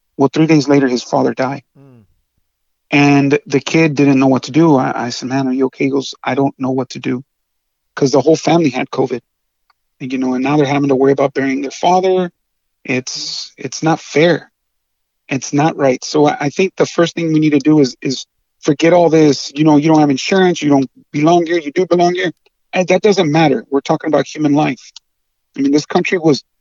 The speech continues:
Speaker 1: based on, uh, you know, we like to tout the whole thing about one nation under God. Well, then let's add, let's act like, like, let's have some godliness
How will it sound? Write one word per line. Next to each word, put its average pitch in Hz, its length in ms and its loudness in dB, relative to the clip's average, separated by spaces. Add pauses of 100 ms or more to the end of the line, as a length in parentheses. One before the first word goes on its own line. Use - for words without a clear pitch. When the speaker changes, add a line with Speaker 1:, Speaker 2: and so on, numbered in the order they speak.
(300)
Speaker 1:
based 160 420 2
on, 135 360 0
uh, 131 220 0
you 143 80 0
know, 143 100 4
we 147 120 4
like 165 220 2
to 151 120 0
tout 165 360 -2 (420)
the 139 80 2
whole 147 320 4
thing 156 280 2
about 135 360 0 (300)
one 151 180 2
nation 160 260 0
under 151 180 2
God. 160 380 2
Well, 151 280 4
then 151 220 4
let's 156 260 0
add, 156 320 0 (320)
let's 165 300 0
act 165 260 -2
like, 147 260 2 (140)
like, 139 260 0 (960)
let's 165 220 2
have 196 120 2
some 170 160 0
godliness 165 640 0